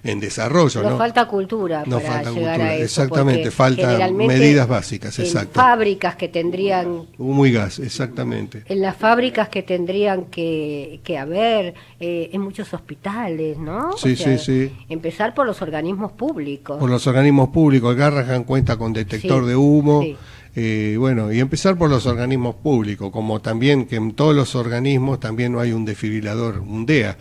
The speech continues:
Speaker 2: Es
Speaker 1: que es un
Speaker 2: tremendo.
Speaker 1: desfibrilador automático, tampoco
Speaker 2: Es
Speaker 1: no, no hay en,
Speaker 2: tremendo,
Speaker 1: en,
Speaker 2: tremendo.
Speaker 1: en, en lugares donde se realiza actividad física tampoco hay, o sea.
Speaker 2: Hace veinte años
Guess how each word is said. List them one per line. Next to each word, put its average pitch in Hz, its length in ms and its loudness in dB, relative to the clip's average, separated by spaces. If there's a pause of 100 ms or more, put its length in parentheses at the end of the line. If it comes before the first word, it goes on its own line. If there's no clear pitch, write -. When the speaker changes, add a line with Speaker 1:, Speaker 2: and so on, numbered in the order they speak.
(200)
Speaker 2:
Es - 100 -10
Speaker 1:
que - 60 -10
es 170 120 -4
un 170 60 -2
Speaker 2:
tremendo. - 60 0
Speaker 1:
desfibrilador 117 480 -4
automático, 110 640 -6
tampoco 117 460 -6
Speaker 2:
Es 113 40 -6
Speaker 1:
no, 107 160 -4
no 123 200 0
hay 127 180 2
en, 117 100 0
Speaker 2:
tremendo, 113 220 -6
Speaker 1:
en, 110 100 -8 (320)
Speaker 2:
tremendo. 151 100 -8
Speaker 1:
en, 107 440 -8 (380)
en 104 460 -4
lugares 117 360 0
donde 113 200 -2
se 113 140 -6
realiza 113 420 -4
actividad 113 420 -4
física 123 420 -4
tampoco 107 440 -4
hay, 139 200 -4
o 98 80 -14
sea. - 320 -12 (180)
Speaker 2:
Hace 247 220 -6
veinte 254 380 -6
años 151 380 -8